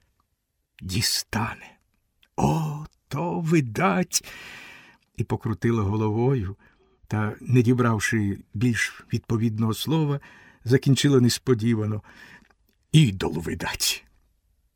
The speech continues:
Тільки глянути на нього!" Але то без найменшої нотки осуду, а навпаки, включаючи туди все захоплення і надію на втишення пекельної спраги, і злість на чоловіка.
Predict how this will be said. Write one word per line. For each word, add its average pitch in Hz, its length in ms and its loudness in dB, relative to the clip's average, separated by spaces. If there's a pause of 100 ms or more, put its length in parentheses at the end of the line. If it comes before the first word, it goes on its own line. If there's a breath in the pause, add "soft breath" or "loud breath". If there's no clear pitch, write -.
(180)
Тільки 160 320 8
глянути 113 640 8
на 113 140 2
нього!" 107 380 0 (400)
Але 107 220 4
то 131 160 4
без 110 180 4
найменшої 113 720 6
нотки 113 380 4
осуду, 117 680 0
а 101 40 4
навпаки, 117 720 0 (280 soft breath)
включаючи 147 640 2
туди 139 420 2 (460 loud breath)
все - 220 4
захоплення 107 880 0 (300)
і 151 100 6
надію 143 480 4
на 127 240 2
втишення 127 580 2
пекельної 131 500 4
спраги, 120 720 0 (540 loud breath)
і 139 120 6
злість 101 560 0
на 117 140 0
чоловіка. 98 680 -4